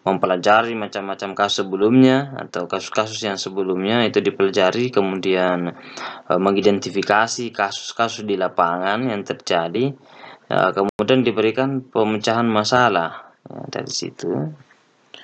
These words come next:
Nah, itu namanya terencana, terkoordinasi, serta teruji.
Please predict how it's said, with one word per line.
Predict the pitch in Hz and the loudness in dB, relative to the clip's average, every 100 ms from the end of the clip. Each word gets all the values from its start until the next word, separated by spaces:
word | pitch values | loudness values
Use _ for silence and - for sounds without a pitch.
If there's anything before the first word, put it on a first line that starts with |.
| - - - - - | -20 -20 -20 -20 -12
Nah, | 92 87 | -2 0
itu | 90 87 | 2 4
namanya | 117 107 107 120 123 107 | 4 4 2 2 0 -2
terencana, | 101 98 104 107 113 120 117 | -4 -6 -4 -2 0 0 -2
terkoordinasi, | 113 107 98 101 110 - | -4 -2 -4 -2 -2 -4
serta | 113 92 - 95 | -8 -8 -6 -2
teruji. | 95 104 120 113 98 | 0 4 2 2 -2